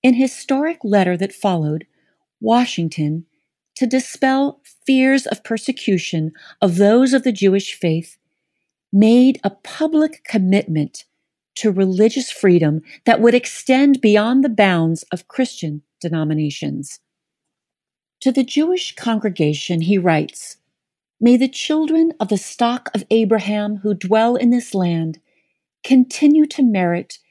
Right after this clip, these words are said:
and enjoy the goodwill of the other inhabitants, while everyone shall sit in safety under his own vine and fig tree, and there shall be none to make him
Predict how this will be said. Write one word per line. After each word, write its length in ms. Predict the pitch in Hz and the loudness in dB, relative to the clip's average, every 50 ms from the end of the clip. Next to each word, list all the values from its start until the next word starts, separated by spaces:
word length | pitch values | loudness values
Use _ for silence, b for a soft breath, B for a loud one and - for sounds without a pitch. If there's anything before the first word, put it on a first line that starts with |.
| _ _ _ - | _ _ _ -2
and 140 | - 233 233 | 2 4 4
enjoy 480 | 247 240 220 190 220 247 240 247 254 254 | 6 4 4 4 4 2 2 2 0 0
the 140 | 240 247 | -2 -2
goodwill 960 | 208 202 185 - 220 254 269 269 254 208 180 196 190 190 185 190 190 190 - - | -2 -2 -4 0 2 2 2 2 2 2 4 4 4 4 2 0 -2 -4 -6 -6
of 140 | 185 170 156 | -6 -2 -2
the 160 | 185 180 - - - | -4 -4 -4 0 0
other 260 | 254 269 269 262 - | 2 2 2 0 -2
inhabitants, 920 | - 247 220 196 190 175 165 165 160 - - 170 156 160 - - - - _ _ _ _ _ _ _ _ _ _ _ _ | -2 -6 -6 -4 -4 -4 -4 -6 -10 -10 -10 -8 -8 -10 -10 -16 -20 -20 _ _ _ _ _ _ _ _ _ _ _ _
while 440 | - 254 262 269 277 285 - - _ _ - | -2 0 0 2 0 -2 -4 -8 _ _ -4
everyone 680 | 254 269 285 285 226 214 208 190 185 170 170 165 160 156 | 0 2 2 2 2 4 4 4 4 2 0 -2 -2 -4
shall 260 | 156 - - 175 160 | -6 -6 -6 -6 -8
sit 460 | 151 - - - - 254 254 247 - - _ _ _ _ - | -8 -10 -14 -8 -6 -4 -4 -6 -8 -14 _ _ _ _ -8
in 200 | - 185 170 165 | -6 -4 -4 -4
safety 960 | 165 - - - - - - 233 226 220 196 - - - - - - - _ _ _ _ _ _ _ _ _ _ _ - | -6 -8 -14 -16 -10 -4 -2 0 0 -2 -4 -6 -12 -12 -12 -12 -12 -12 _ _ _ _ _ _ _ _ _ _ _ -2
under 260 | 208 226 247 262 302 277 | 2 4 6 6 4 4
his 240 | 277 302 294 - - - | 2 0 0 0 -2 -2
own 300 | 208 214 208 214 214 208 | -2 0 0 0 0 0
vine 460 | 180 165 180 175 180 180 185 190 202 | 2 2 2 2 2 0 0 0 -2
and 200 | - 175 175 170 | -2 -4 -6 -4
fig 260 | - - 202 196 196 | -4 -4 -4 -4 -4
tree, 440 | - - - 208 202 202 196 196 202 _ _ _ _ _ _ _ _ _ _ _ _ - | -10 -8 -6 -4 -2 -2 -4 -6 -8 _ _ _ _ _ _ _ _ _ _ _ _ -2
and 160 | 190 190 185 | 0 2 2
there 140 | 196 190 190 | 4 2 0
shall 240 | 180 - 202 185 175 | 0 -2 -2 -2 -2
be 160 | 160 185 180 | 0 -2 -2
none 580 | 180 180 190 196 202 190 165 151 147 151 160 - _ _ - | 0 -2 0 0 0 0 -2 -2 -4 -6 -8 -12 _ _ -8
to 100 | - 196 | -4 -4
make 340 | 175 175 170 160 160 - - | -2 0 -2 -2 -4 -6 -8
him 260 | 185 175 170 180 | -6 -6 -6 -8